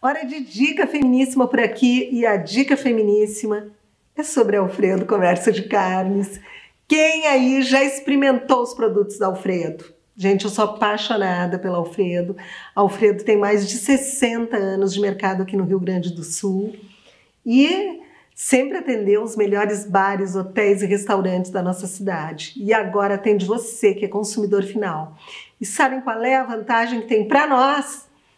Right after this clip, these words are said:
É que além dos cortes maravilhosos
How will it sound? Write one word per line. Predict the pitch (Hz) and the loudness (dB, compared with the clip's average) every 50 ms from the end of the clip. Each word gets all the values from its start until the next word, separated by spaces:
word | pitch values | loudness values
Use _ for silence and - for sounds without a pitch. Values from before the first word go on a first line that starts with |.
| _ _ - | _ _ -4
É | 196 196 | -4 -2
que | 202 - 240 | 0 0 0
além | 208 202 214 240 269 277 | 2 2 2 2 2 2
dos | 247 277 269 - - | 2 0 0 -2 -4
cortes | - - - 277 247 240 240 240 240 240 - - - 214 196 - | -2 2 4 6 6 6 4 0 -2 -6 -8 -10 -12 -12 -10 -4
maravilhosos | 208 226 254 262 285 294 302 302 285 247 240 220 196 202 196 190 196 202 208 214 196 214 233 220 - - - - | 0 2 4 4 4 2 2 0 0 -2 -2 -2 -2 0 0 0 0 0 0 0 -2 -4 -6 -8 -8 -10 -12 -14